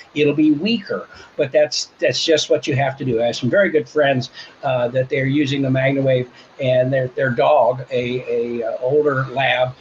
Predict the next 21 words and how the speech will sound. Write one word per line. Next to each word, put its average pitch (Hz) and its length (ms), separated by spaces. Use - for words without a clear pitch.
just - 300
would 123 160
not 135 500
get 127 160
around 101 360
it, - 140
but 113 140
they 185 240
used 143 500
it 131 120
all 131 300
the 123 140
time. 107 440
And 135 140
they 131 100
would 123 160
put 180 140
it 180 100
on 165 140
the 151 80
dog, 139 380